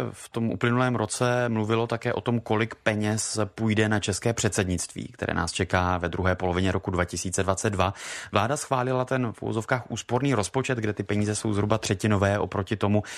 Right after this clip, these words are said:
jak vypadalo české předsednictví v roce dva tisíce devět. A velkou polemiku i na úrovni ministerstev nebo na úrovni ministerstva zahraničí vyvolalo to,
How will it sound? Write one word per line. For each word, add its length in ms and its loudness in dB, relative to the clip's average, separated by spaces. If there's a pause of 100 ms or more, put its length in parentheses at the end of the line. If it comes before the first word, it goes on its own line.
(140)
jak 120 0
vypadalo 400 0
české 300 -2
předsednictví 580 -2
v 40 2
roce 220 0
dva 120 2
tisíce 420 -2
devět. 320 2 (340)
A 100 0
velkou 460 2
polemiku 600 0
i 80 0
na 120 0
úrovni 420 2
ministerstev 840 0
nebo 160 -2
na 80 2
úrovni 280 0
ministerstva 480 0
zahraničí 500 2
vyvolalo 480 2
to, 200 0